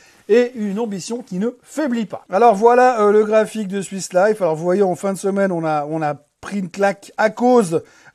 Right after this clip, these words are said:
euh, de l'histoire des droits de douane, mais l'un dans l'autre, il s'est pas passé grand-chose sur la publication des résultats qui ont été faits, je crois, mardi, lundi ou mardi. Donc vous voyez, on est très haut, ça va très bien,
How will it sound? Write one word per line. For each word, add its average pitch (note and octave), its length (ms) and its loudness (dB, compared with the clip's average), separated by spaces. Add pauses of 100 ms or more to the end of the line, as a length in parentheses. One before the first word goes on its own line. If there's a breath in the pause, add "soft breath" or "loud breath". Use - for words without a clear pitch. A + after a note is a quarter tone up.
euh, E3+ 160 0
de E3 100 -6
l'histoire E3+ 440 -2
des C#3+ 100 -8
droits D#3 240 0
de F3 40 -10
douane, A3 280 2
mais F#3 100 0
l'un F#3+ 160 0
dans F3 140 -6
l'autre, E3 340 -4
il E3 60 -4
s'est D#3 120 -12
pas F3 140 -2
passé F3 320 -4
grand-chose F3+ 460 -6
sur F3+ 100 -8
la D#3 80 -6
publication E3+ 460 -10
des E3 80 -8
résultats D#3+ 300 -8
qui F#3+ 100 -16
ont D3+ 80 -8
été C#3+ 200 -14
faits, E3+ 180 -10
je E3 100 -12
crois, C#3+ 240 -6
mardi, D#3+ 440 -8
lundi F3 280 -6
ou - 20 -6
mardi. D#3 400 -8 (540 soft breath)
Donc F3+ 100 -2
vous F3 60 -2
voyez, F3+ 320 4
on G#3+ 100 -2
est A#3 120 0
très G#3 200 -2
haut, G#3 160 0
ça A3 160 -2
va G3 140 2
très F#3+ 180 -6
bien, F3+ 300 -2